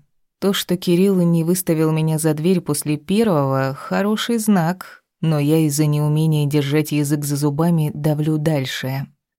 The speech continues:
Не могу промолчать, когда изнутри эмоции бьют ключом. В ответ на мою реплику Кирилл едва заметно улыбается.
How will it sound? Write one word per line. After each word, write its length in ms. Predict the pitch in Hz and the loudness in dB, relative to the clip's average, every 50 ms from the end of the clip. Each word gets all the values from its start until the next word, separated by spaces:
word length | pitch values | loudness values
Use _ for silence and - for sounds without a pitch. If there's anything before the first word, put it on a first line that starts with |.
| _ _ _ _ _ _ _ - | _ _ _ _ _ _ _ 2
Не 160 | 190 190 190 | 4 6 6
могу 300 | 190 190 190 180 202 190 | 6 6 4 2 0 0
промолчать, 680 | - 156 151 147 143 143 143 139 - 190 180 175 - | 0 0 0 0 0 0 -2 -2 -2 -2 -2 -2 -2
когда 300 | - 135 139 139 143 143 | -4 -4 -4 -2 0 0
изнутри 480 | 143 139 156 147 143 143 160 175 175 160 | 0 0 0 -2 -2 -2 -2 -2 0 0
эмоции 460 | 143 143 151 165 156 - - 143 139 | 0 0 -2 -2 -4 -6 -6 -4 -4
бьют 300 | 135 139 143 151 147 147 | -4 -4 -4 -4 -4 -4
ключом. 680 | - 160 170 180 180 - - 143 139 135 135 139 151 - _ _ _ _ _ _ _ _ _ _ _ _ - | -4 -2 -2 -2 -2 -4 -4 -2 -2 -2 -2 -4 -6 -8 _ _ _ _ _ _ _ _ _ _ _ _ -4
В 120 | 151 147 | -2 -2
ответ 340 | 139 135 151 151 156 156 - | -2 -2 0 -2 -2 -2 -2
на 160 | 160 156 156 | -2 -2 0
мою 240 | 151 147 147 147 147 | 0 0 0 0 2
реплику 480 | 151 156 170 - 175 160 151 - 147 | 2 0 0 0 0 -2 0 -2 -4
Кирилл 360 | 143 - 160 156 156 160 160 160 | -4 -2 -2 0 2 2 2 2
едва 360 | 156 156 156 151 147 151 151 | 2 0 0 0 0 0 0
заметно 500 | 151 156 151 151 151 147 - 156 156 156 | 0 0 0 0 -2 -2 -2 -2 -2 0
улыбается. 880 | 151 160 170 165 185 196 185 156 139 131 - - - 135 131 135 139 | 0 -2 -2 0 -2 -2 0 -2 -2 -4 -6 -4 -4 -4 -4 -4 -6